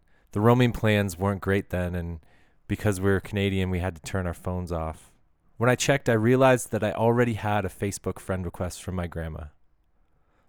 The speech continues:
All those hours and years I spent searching for her on Facebook, and we finally found each other. I mentioned this before, but when all this first happened, I started While I Still Have Breath as a blog.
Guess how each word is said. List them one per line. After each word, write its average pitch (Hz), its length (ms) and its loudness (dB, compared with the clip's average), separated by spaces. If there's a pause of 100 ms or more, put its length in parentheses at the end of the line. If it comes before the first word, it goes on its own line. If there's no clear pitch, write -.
(120)
All 123 140 6
those 120 320 6
hours 110 540 4
and 98 140 -4
years 101 380 -2
I 101 60 -2
spent 95 360 -6
searching 98 380 -4
for 95 180 -6
her 90 60 -4
on 87 120 -6
Facebook, 90 560 -8
and 90 80 -8
we 90 120 -4
finally 98 440 -4
found 90 300 -6
each 87 180 -12
other. 82 300 -10 (460)
I 135 80 0
mentioned 147 340 2
this 120 120 2
before, 104 640 2
but 98 320 -2 (920)
when 123 180 2
all 147 140 6
this 160 200 0
first - 300 -2
happened, 113 420 2
I 139 260 2
started 123 520 0
While 101 220 2
I 98 80 2
Still 92 240 -2
Have 92 180 -2
Breath 87 300 -4
as 85 160 -4
a 82 140 -4
blog. 82 560 -4